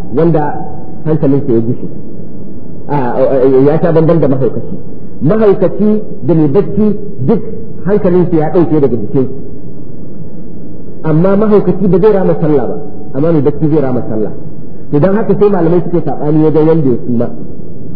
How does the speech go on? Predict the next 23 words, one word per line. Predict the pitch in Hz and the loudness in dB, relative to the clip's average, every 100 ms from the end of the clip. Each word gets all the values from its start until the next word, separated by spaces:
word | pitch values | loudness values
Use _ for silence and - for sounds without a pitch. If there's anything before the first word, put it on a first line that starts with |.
| - - - - - - - | -4 -4 -4 -4 -4 -4 0
Wanda | 135 226 202 | 2 4 4
ya | 185 | 2
suma | 180 196 196 196 - 123 | 2 2 2 0 -2 0
zai | 175 | 2
rama | 214 220 208 | 2 0 0
sallah | 220 202 | 0 0
ko | 170 | 0
ba | 170 | 0
zai | 160 156 | 2 2
rama | 151 135 | 0 0
sallah | 147 135 113 | 0 0 0
ba? | 101 78 - - - - - - - - | -2 -4 -4 -4 -4 -4 -4 -4 -4 -2
Al-Imam | - 143 165 202 | -2 2 2 2
Malik | 196 208 214 196 - | 2 4 2 2 0
ya | 180 | 0
tafi | 170 185 | 2 0
akan | 160 185 165 | 0 0 0
cewa | 165 156 156 - - | 0 0 -2 -2 -2
ya, | 139 165 160 | 0 0 2
wanda | 156 226 185 | 2 4 4
ya | 170 | 2
suma | 139 175 175 - - - - - - - | 2 2 2 0 -2 -4 -4 -4 -4 -4
ya | - 147 | 0 2